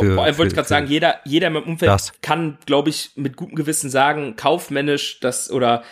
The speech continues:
Speaker 1: verkaufen und einkaufen, d-, das kann er, so. Also
Speaker 2: Ja, ja, voll.
Speaker 1: deswegen ist das halt, war es eigentlich eine logische Konsequenz, irgendwann diesen Step zu gehen. Aber das Ding ist, das ist mir jetzt so,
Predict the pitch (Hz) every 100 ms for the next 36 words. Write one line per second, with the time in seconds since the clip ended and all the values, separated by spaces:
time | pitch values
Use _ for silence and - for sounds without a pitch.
0 | - - 135 - 175 254 - 277 302 -
1 | _ _ _ _ _ - 147 143 226 -
2 | 233 220 220 220 208 - 220 - - -
3 | 123 107 107 _ 135 110 110 _ - 131
4 | 123 123 107 113 123 - 147 147 - _
5 | _ - 123 135 135 135 131 131 127 123
6 | 127 139 - 147 165 160 147 156 160 156
7 | - 147 139 - 139 - 135 127 123 123
8 | - 139 - 143 123 175 139 139 - -
9 | 131 - 170 202 180 165 175 165 156